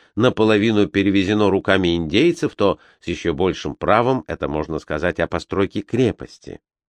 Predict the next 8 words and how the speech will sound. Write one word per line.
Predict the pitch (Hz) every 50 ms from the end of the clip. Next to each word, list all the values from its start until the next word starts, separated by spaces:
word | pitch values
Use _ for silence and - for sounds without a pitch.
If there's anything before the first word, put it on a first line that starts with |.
| _ _ _ _ _ _
Самые | _ - 110 117 131 147 156 156 147 135 113
тяжёлые | - 127 98 87 104 123 143 143 143 131 117
работы | 101 98 90 85 104 113 104 - 98 85 - _ - - - _
были | - 101 131 120 110
выполнены | 92 85 120 131 107 - 110 107 107 104 101 98 95 87
нашими | 82 98 95 - - 98 95 90
краснокожими | - - 95 92 - - 90 82 - 82 85 82 85 87 87 82
друзьями. | 80 87 87 78 71 65 65 67 65 62 58 57 57